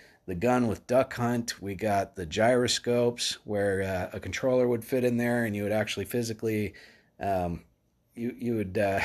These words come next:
<laughs> you would use that gyroscope deal to drop, um, you'd use the controller to control him,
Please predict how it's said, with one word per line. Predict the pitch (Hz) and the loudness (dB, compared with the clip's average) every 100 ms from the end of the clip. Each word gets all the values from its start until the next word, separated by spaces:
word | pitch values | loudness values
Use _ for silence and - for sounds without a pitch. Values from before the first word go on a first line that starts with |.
| - | -2
<laughs> | - - | -6 -8
you | - 139 | -2 2
would | 139 107 - - - | 2 0 -12 -14 -14
use | - 139 160 | -2 0 4
that | 165 131 | 6 4
gyroscope | 127 127 131 120 - 120 113 - - | 4 4 4 2 0 0 0 -4 -4
deal | 117 113 | 0 0
to | 107 | 0
drop, | 90 107 113 113 117 - _ - | -4 0 2 4 2 -6 _ -8
um, | 110 98 92 - - | -6 -6 -8 -12 -8
you'd | 110 110 | -4 0
use | 135 | 0
the | 120 | 0
controller | 104 92 151 151 107 | -4 2 6 6 4
to | |
control | - - - 160 147 | -2 -6 2 4 4
him, | 95 92 | 2 -4